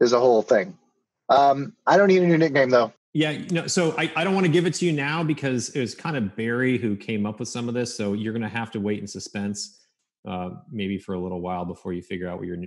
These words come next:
Speaker 2: your new nickname's gonna be. But
Speaker 1: Classic Barry. <laughs>
Speaker 2: Classic Barry, who, who didn't come today. By the way, has, I've never had a migraine in my life. I mean, knock on wood, thankfully,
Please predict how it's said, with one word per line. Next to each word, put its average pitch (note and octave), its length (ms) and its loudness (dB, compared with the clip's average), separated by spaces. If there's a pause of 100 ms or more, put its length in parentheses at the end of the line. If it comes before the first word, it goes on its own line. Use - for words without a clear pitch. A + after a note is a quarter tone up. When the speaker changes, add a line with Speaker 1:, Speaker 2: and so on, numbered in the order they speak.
(140)
Speaker 2:
your A2 140 -8
new G#2 180 -2
nickname's F#2 460 -8
gonna F2+ 180 -10
be. F2 220 -6
But F2 200 -12 (920)
Speaker 1:
Classic C3 440 2
Barry. G#2+ 400 4 (220)
<laughs> - 0 -
Speaker 2:
Classic A2 560 -4
Barry, A2+ 380 2 (200)
who, C#3+ 160 6 (360)
who D#3 100 6
didn't D#3+ 200 4
come D#3 160 -2
today. C3 200 2
By D#3+ 260 -2
the D#3 80 4
way, C#3+ 120 2 (100)
has, C#3 160 -2 (240)
I've F#3 140 0
never D3 280 2
had B2+ 160 -2
a G#2 40 0
migraine G#2 500 -2
in A2 80 -2
my A2 120 -4
life. A2 320 -2
I A2 40 -8
mean, G2 160 -4
knock G2+ 220 -4
on G2+ 120 -4
wood, G2 280 -2
thankfully, G2 420 -6